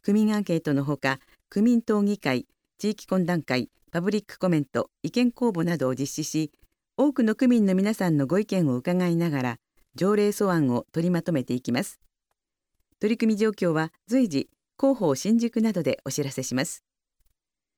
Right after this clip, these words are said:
問い合わせ先は、本庁舎三階、企画政策課、電話五二七三の三五零二番、本庁舎五階、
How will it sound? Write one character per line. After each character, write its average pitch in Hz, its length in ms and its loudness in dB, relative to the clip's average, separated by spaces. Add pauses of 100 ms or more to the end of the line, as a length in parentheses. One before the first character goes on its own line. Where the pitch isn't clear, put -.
(220)
問 233 140 0
い 214 60 0
合 208 40 0
わ 208 60 -4
せ 202 80 -8
先 175 280 -6
は、 160 180 -2 (180)
本 262 200 0
庁 254 180 0
舎 151 120 -2
三 160 240 0
階、 139 240 -2 (260)
企 - 120 -12
画 214 180 -4
政 175 240 -2
策 - 220 -12
課、 - 180 -6 (140)
電 170 180 0
話 151 180 -2 (380)
五 262 240 2
二 262 260 4
七 202 240 -2
三 202 260 0
の 131 200 -2 (180)
三 208 280 0
五 165 200 2
零 160 180 2
二 156 180 0
番、 123 260 -2 (520)
本 254 180 2
庁 240 140 2
舎 160 160 -2
五 139 140 -4
階、 131 320 -4